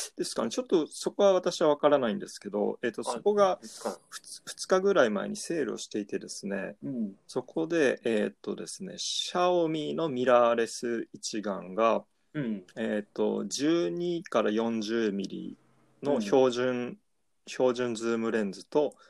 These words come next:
Speaker 2: はい。
Speaker 1: えーと、四十二点五ミリの、えー、単焦点レンズの、レンズを二本つけ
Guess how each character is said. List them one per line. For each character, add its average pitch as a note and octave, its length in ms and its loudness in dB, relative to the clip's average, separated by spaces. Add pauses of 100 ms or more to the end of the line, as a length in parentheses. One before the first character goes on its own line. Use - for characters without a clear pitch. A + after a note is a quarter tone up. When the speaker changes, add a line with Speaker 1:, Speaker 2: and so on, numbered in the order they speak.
(180)
Speaker 2:
は G2+ 120 -10
い。 - 80 -12
Speaker 1:
え A2 160 2
ー - 20 -2
と、 G#2 400 2
四 C#3+ 240 6
十 D#3 220 4
二 A2 180 0
点 G#2 320 -2 (320)
五 A#2+ 140 0
ミ A2+ 160 -2
リ G2 160 -4
の、 C3+ 260 0 (560)
え G2+ 420 0
ー、 - 80 -14
単 C3+ 180 0
焦 C3+ 340 4
点 C3+ 280 0
レ C3 120 4
ン A2+ 100 0
ズ G#2 100 -8
の、 G2 140 -6
レ D#3 160 4
ン F3+ 80 -2
ズ B2 120 0
を - 20 4
二 A#2 180 0
本 A#2 360 0
つ - 120 -12
け B2 240 0